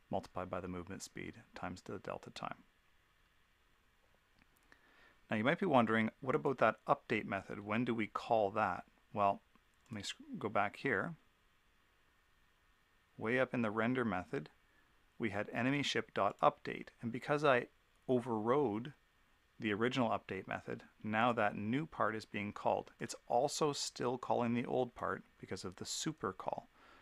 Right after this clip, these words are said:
Let me just load that up for you. In the ship class,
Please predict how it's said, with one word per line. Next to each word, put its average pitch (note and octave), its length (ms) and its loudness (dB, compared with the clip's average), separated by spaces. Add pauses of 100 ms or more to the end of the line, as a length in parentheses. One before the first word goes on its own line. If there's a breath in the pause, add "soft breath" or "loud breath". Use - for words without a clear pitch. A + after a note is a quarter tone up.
(180 loud breath)
Let C3 80 -4
me C#3+ 80 2
just C3+ 220 -4
load G#2+ 240 -2
that G2+ 240 2
up F#2+ 180 -6
for - 220 -8
you. D#3 240 -6 (1500 soft breath)
In A#2+ 100 0
the G#2 60 -2
ship - 300 0
class, - 480 4